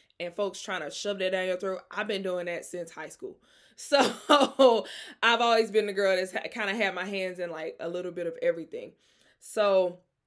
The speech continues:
I was always confident in myself and my ability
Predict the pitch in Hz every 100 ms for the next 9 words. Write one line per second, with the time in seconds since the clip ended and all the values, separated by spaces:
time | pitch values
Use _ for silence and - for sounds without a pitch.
0 | _ _ _ _ _ _ 180 214 269 311
1 | 269 - 240 254 233 226 - 196 175 185
2 | 214 190 180 185 185 180 175 170 190 208
3 | 196 - 185 180 180